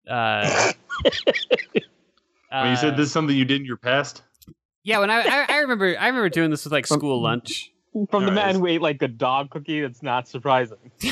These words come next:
Speaker 2: this is explaining a lot of things.
Speaker 1: <laughs> I mean, it did, it helped, it helped to work my palate so that I'd be ready for the dog cookie, for sure. Uh, all right, uh, here's one that people feel really strongly about. Uh, dipping a French fry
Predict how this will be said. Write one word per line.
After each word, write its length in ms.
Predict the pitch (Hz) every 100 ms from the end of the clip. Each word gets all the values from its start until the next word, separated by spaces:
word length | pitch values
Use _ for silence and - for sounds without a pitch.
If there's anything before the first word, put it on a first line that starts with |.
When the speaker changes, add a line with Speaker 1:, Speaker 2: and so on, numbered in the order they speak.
| -
Speaker 2:
this 240 | 123 131 165
is 100 | 175
explaining 440 | 131 - 135 123
a 40 | 110
lot 160 | 104
of 100 | 95
things. 280 | 101 95 95 247 254 _ _ _ _
Speaker 1:
<laughs> 600 | _ _ - 311 254 196
I 80 | 196
mean, 140 | 233
it 100 | 196
did, 200 | 196 208
it 120 | 175 185
helped, 280 | 208 214
it 220 | - - -
helped 260 | 185 180
to 100 | -
work 280 | 190 170 165
my 140 | 185 160
palate 600 | 180 180 160 143 - 143
so 160 | 156
that 120 | 147 139
I'd 120 | 135
be 120 | 147
ready 240 | 151 151
for 160 | 165 165
the 100 | 139
dog 380 | 135 156 170 131
cookie, 420 | 143 123 131 143 - - - _ -
for 160 | 160 160
sure. 320 | 202 175 127 302 - - - - - _ _ -
Uh, 380 | 156 170 170 180
all 120 | 220
right, 240 | 247 202 - -
uh, 160 | 170
here's 280 | 175 202 240
one 180 | 214 190
that 80 | 156
people 220 | 185 175
feel 200 | 156 165
really 220 | 156 147
strongly 440 | 131 170 143 139 131
about. 360 | 127 139 147 _
Uh, 240 | 147 135 123
dipping 500 | 120 185 190 226 220
a 180 | 156 143
French 400 | - 170 170 -
fry 540 | 175 143 139 135 131